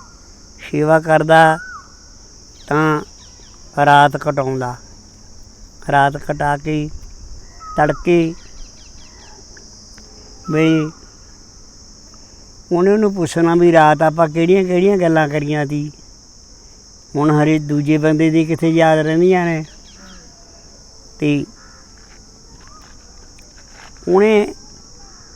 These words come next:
ਜਦੋਂ ਬੰਦਾ ਉਲਝ ਜਾਂਦਾ, ਉਹਨੇ ਕੋਈ ਨਾ ਕੋਈ ਦੂਸਰਾ ਲਾ ਕੇ ਉਹਦਾ ਕਤਲ ਕਰ ਦੇਣਾ। ਉਹ ਜਦੋਂ ਇਸ ਤਰ੍ਹਾਂ ਤੇ ਹੋਣ ਲੱਗ ਗਿਆ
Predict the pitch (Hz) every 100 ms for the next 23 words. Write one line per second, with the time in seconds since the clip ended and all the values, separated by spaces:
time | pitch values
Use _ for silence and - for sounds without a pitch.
0 | - - - 160 175 175 175 175 175 190
1 | 214 202 180 170 156 156 - - - -
2 | - - - - - - - - - -
3 | - 175 196 208 185 185 185 180 190 185
4 | 170 160 139 160 165 156 156 170 185 175
5 | 160 156 147 147 131 123 120 110 - -
6 | - - - - - - - - - -
7 | - - - - - - - - - 185
8 | 190 190 202 196 143 185 190 190 202 170
9 | 175 175 180 175 180 180